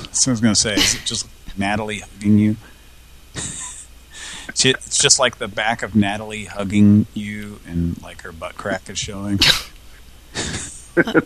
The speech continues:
Speaker 2: that's how I wanna die. Yeah.
Speaker 1: Does Natalie hug you to death?
Speaker 2: Yeah.
Speaker 1: From the Facts of Life. <laughs> All right.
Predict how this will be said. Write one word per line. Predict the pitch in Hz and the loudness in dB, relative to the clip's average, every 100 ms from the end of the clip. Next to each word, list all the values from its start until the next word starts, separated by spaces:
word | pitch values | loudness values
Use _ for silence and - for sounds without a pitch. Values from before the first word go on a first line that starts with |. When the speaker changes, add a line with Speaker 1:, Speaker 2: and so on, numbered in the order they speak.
| 147 | 2
Speaker 2:
that's | 240 - | -2 2
how | 233 | 2
I | 214 | 2
wanna | 208 208 202 | 2 -2 -2
die. | 208 214 214 214 - - - - - - 311 | -2 -2 -4 -8 -14 -18 -18 -18 -20 -18 -14
Yeah. | 220 226 - - - - - | -12 -12 -14 -20 -18 -14 0
Speaker 1:
Does | - 104 | 2 8
Natalie | 113 110 113 113 | 8 8 4 0
hug | 98 110 101 | 0 -2 -4
you | 104 | -8
to | 104 | -8
death? | 107 110 120 - | -10 -12 -14 -8
Speaker 2:
Yeah. | 214 226 226 - - - - | -6 -6 -12 -16 -20 -14 2
Speaker 1:
From | 123 | 4
the | 107 | 4
Facts | - 101 107 | 4 2 2
of | - - - | -6 -6 -2
Life. | 104 - - - | 6 8 8 0
<laughs> | - - - - - - - - - - - - - - - - - - | -8 -10 -16 -18 -20 -20 -20 -20 -16 -14 -14 -16 -18 -18 -18 -20 -18 0
All | 107 | 2
right. | 123 120 131 117 - | 6 6 4 0 -6